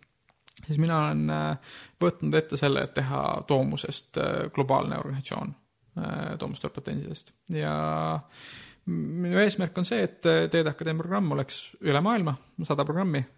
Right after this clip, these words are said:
äh, niimoodi, et maailmas ei oleks sellist kohta, kus noor inimene ei saaks minna Teede Akadeemiasse. Äh, ja, ja, ja siht sellel omakorda on see, et, äh, Teede Akadeemia vilistlased võiksid olla meie tähenduses avatud ühiskonna kaitsjad.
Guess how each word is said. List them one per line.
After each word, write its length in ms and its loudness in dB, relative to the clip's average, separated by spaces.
äh, 640 0
niimoodi, 380 2
et 260 -6
maailmas 400 4
ei 60 4
oleks 240 0
sellist 340 -2
kohta, 380 0
kus 180 -6
noor 200 4
inimene 320 2
ei 100 -2
saaks 320 2
minna 180 -2
Teede 180 -2
Akadeemiasse. 480 -8
Äh, 540 0
ja, 180 0
ja, 200 -2
ja 160 -2
siht 340 -4
sellel 340 2
omakorda 440 0
on 80 -4
see, 180 -4
et, 260 -8
äh, 260 0
Teede 140 2
Akadeemia 320 0
vilistlased 480 2
võiksid 320 0
olla 300 2
meie 180 0
tähenduses 460 -2
avatud 320 0
ühiskonna 360 -2
kaitsjad. 420 -2